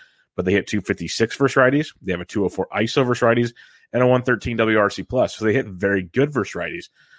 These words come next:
So there's two ways to look at this. There's, okay, Buehler at ten two, little seven hundred dollars savings from Max Scherzer, upside against the Cincinnati team on the road outside of Great American Small Park. Go that angle. Or do you go the Reds angle, the bats, and get a sneaky stack?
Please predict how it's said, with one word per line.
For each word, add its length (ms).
So 100
there's 140
two 180
ways 220
to 80
look 180
at 120
this. 200
There's, 320
okay, 240
Buehler 340
at 120
ten 240
two, 320
little 200
seven 240
hundred 120
dollars 200
savings 320
from 120
Max 200
Scherzer, 440
upside 320
against 220
the 60
Cincinnati 420
team 180
on 140
the 80
road 200
outside 400
of 60
Great 180
American 300
Small 240
Park. 300
Go 120
that 180
angle. 400
Or 400
do 120
you 80
go 120
the 60
Reds 260
angle, 280
the 80
bats, 560
and 80
get 100
a 20
sneaky 300
stack? 400